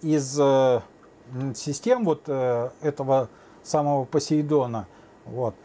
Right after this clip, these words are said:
а, все это известно, и я, честно говоря, не вижу почему. Ну, там, правда, кстати, еще прозвучало, что еще кобальтовая оболочка. Но это вот такое привет от Лео Сцилларда, который сказал, что будет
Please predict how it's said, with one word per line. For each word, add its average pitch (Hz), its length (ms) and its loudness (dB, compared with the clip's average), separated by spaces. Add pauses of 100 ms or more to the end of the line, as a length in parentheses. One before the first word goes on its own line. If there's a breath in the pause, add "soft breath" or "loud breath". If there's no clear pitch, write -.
(480 loud breath)
а, 131 480 2
все 247 480 2
это 202 380 2 (100)
известно, 165 680 0
и 160 60 0
я, 160 420 2
честно 208 440 -2
говоря, 165 640 4 (220)
не 156 240 -2
вижу 196 320 2
почему. 170 440 0
Ну, 214 160 0
там, 202 200 2
правда, 185 280 0
кстати, 175 340 -2
еще 160 160 -2
прозвучало, 165 580 0
что - 160 -8
еще 147 240 -2
кобальтовая 147 640 2
оболочка. 135 600 -2 (300 loud breath)
Но 185 100 4
это 180 140 4
вот 170 160 0
такое 165 440 4 (220)
привет 160 400 2
от 143 320 -2
Лео 170 260 4
Сцилларда, 147 1200 2
который 165 520 2
сказал, 139 440 0
что 120 200 -6
будет 170 380 0